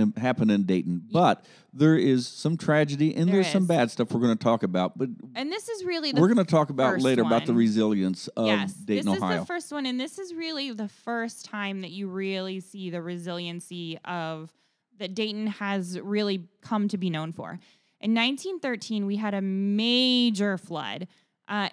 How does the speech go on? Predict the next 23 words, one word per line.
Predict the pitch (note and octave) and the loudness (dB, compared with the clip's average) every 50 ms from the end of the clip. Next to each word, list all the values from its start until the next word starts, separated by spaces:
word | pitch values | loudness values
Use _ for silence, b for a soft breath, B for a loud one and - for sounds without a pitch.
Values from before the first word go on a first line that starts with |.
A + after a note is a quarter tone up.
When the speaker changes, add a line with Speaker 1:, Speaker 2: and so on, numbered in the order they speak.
| - - | -6 -6
Speaker 2:
we | A#3 C4 D4+ | -4 -2 -2
have | E4 | -4
five | - - C4+ B3 A3+ A#3+ B3 | -2 0 0 2 2 2 2
major | B3 B3 B3 A#3+ A3+ G#3 | 2 2 2 2 0 0
rivers | F#3+ F#3 F#3 F3+ G#3 A3 G#3+ | 0 0 0 0 0 0 2
in | A#3+ | 2
the | A#3+ A3+ - | 0 0 -2
area, | A#3 B3 B3 B3 B3+ B3+ B3+ C4 B3 - | -2 -4 -2 -2 -2 -2 -2 -4 -4 -4
and | - A3 G#3+ G#3+ | -2 0 2 0
the | G3+ | 0
central | - - A#3+ C4 B3+ D#4 E4+ C4 | 0 -2 -2 -2 -2 -2 -2 -2
business | A3 A3 G#3+ A3 B3+ B3+ C4 - - | 0 0 0 0 0 0 -2 -2 -6
district | - C4 C#4 - - D#4+ D#4 - - | -6 -8 -6 -4 -4 -6 -6 -4 -4
is | A#3+ A#3+ G#3 | -6 -4 -2
within | G3 A3 G3+ A3+ A3 | -2 -2 0 0 0
a | G#3 | 0
mile | G3+ G3 F#3+ F#3 F3+ F3+ F3+ F3 D#3+ D3 | 0 0 0 0 0 0 -2 -2 -4 -6
of | E3+ E3 | -8 -10
three | - - E3+ - G#3 A#3 B3 B3+ | -10 -12 -10 -8 -6 -6 -4 -4
of | A3 | -4
their | G3+ G3+ F#3+ | -4 -4 -6
tributaries. | F3+ - G3 F3+ D#3+ D#3 - - - A#2+ G2+ F#2 G2 E3 F#3 F3+ - _ _ _ _ _ _ _ _ - | -6 -6 -8 -8 -8 -10 -12 -10 -12 -12 -12 -12 -12 -12 -12 -14 -16 _ _ _ _ _ _ _ _ -12
Now, | - G3+ G3+ G3 F#3+ G3 F#3+ F#3 - | -6 -4 -2 0 0 0 0 -2 -4